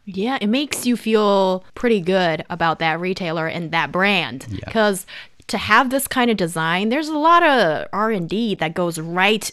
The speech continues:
Speaker 1: to that. And
Speaker 2: Mm.
Speaker 1: also, if that is cutting the emissions and is less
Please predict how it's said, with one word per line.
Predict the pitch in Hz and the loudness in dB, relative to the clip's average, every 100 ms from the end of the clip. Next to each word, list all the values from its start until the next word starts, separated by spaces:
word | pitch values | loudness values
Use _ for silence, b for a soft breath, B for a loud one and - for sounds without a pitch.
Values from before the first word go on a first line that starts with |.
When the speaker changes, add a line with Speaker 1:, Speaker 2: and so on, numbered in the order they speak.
| - | -8
Speaker 1:
to | - 196 170 | -4 -2 2
that. | 185 240 - 110 160 - | 4 6 4 0 -6 -2
And | 185 175 | 0 0
Speaker 2:
Mm. | 147 | 0
Speaker 1:
also, | 180 190 196 180 170 | -4 -4 -2 0 0
if | 190 190 - | -2 -6 -2
that | 175 170 - | 0 0 -2
is | 180 170 165 B B B B B | -4 -4 -6 B B B B B
cutting | - - 202 190 185 | -8 -2 0 2 0
the | 170 175 170 165 165 160 - B B B B | -2 -4 -2 -2 -2 -4 -10 B B B B
emissions | - 202 269 - 262 247 240 233 220 - | -2 2 4 4 6 8 8 6 4 0
and | 185 180 175 170 165 - - | -4 -2 -2 -4 -6 -8 -10
is | 165 165 156 | -8 -8 -4
less | 175 180 185 - - | 0 0 0 0 -2